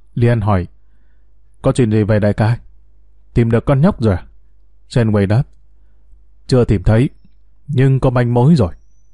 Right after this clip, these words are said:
Con khốn ấy vừa giết chết ba người của thằng Kim." Là vị trí định vị mà Kim gửi cho Senway sau khi có tiếng tin nhắn.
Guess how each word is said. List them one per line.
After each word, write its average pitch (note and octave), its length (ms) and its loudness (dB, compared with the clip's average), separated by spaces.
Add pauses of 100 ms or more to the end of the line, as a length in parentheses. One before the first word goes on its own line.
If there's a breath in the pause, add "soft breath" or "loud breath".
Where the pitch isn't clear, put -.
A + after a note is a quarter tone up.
(280)
Con A#2 220 0
khốn A#2+ 320 0
ấy B2 300 2 (100)
vừa A#2+ 320 2
giết E3+ 180 0
chết - 180 -2
ba D3 200 0
người G#2+ 200 0
của A2+ 140 0
thằng G2 140 0
Kim." A#2+ 220 0 (1600)
Là B2 160 0
vị C#3 140 2
trí D#3 140 2
định E3+ 180 0
vị A#2 160 2
mà A2+ 160 2
Kim E3 220 2
gửi G#2 220 2
cho - 140 -2
Senway A2+ 540 0
sau A#2 220 0
khi A2+ 140 0
có A#2 140 -2
tiếng B2 220 -2
tin G#2+ 160 -2
nhắn. A2 280 0